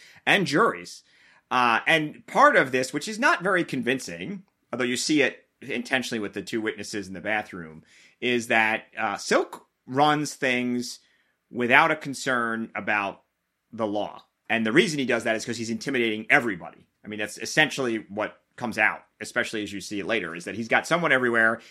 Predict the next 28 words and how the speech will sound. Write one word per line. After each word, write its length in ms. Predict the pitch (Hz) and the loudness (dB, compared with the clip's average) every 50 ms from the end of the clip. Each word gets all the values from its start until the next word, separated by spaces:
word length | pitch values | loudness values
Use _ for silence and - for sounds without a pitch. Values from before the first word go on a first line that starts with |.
| - _ | -10 _
He's 160 | 127 120 107 | -6 -6 -4
either 100 | 113 110 | -4 -6
paying 300 | - - 151 151 156 156 | -2 0 0 2 2 2
them 140 | 135 127 123 | 0 0 2
off 200 | 117 117 110 - | 0 0 0 -2
or 60 | 117 | -4
he's 140 | 107 95 101 | -4 -4 -6
intimidating 500 | 98 - - 113 110 104 95 90 90 90 | -8 -6 -4 -4 -4 -4 -4 -6 -8 -8
them. 280 | 87 85 85 87 87 - - - _ _ | -10 -10 -12 -14 -16 -18 -20 -20 _ _
So 140 | _ - 123 | _ -4 -4
you 180 | 120 120 180 226 | 0 2 2 4
don't 160 | 202 175 160 | 4 4 4
wanna 160 | 147 139 127 | 4 2 2
be 160 | 113 123 117 | 2 2 2
a 240 | 110 104 98 95 87 - _ _ | 2 2 0 -4 -8 -14 _ _
rando 400 | 101 113 107 110 110 104 101 98 | -2 -2 0 0 0 -2 -2 -2
off 160 | 95 92 - - | -4 -4 -6 -8
the 80 | 95 | -12
street 420 | - - - 101 95 87 - _ _ _ _ _ _ _ _ _ _ _ - | -12 -10 -8 -8 -8 -8 -12 _ _ _ _ _ _ _ _ _ _ _ -6
and 140 | 104 101 | -6 -2
have 160 | 104 110 104 98 | -2 -2 0 0
that. 120 | 101 - | -2 -2
And 60 | 131 170 | 0 0
that's, 340 | 240 - - - - - - _ _ _ _ _ | 0 0 -2 -8 -10 -10 -12 _ _ _ _ _
I 140 | - 165 | -2 -2
think 100 | 220 247 | -2 -2
that's 300 | - - - - - - _ _ _ _ _ _ _ _ _ | -6 -6 -6 -8 -12 -20 _ _ _ _ _ _ _ _ _
scary. 540 | - - - 90 80 80 85 160 180 180 | -16 -10 -8 -8 -6 -6 -6 -6 -6 -8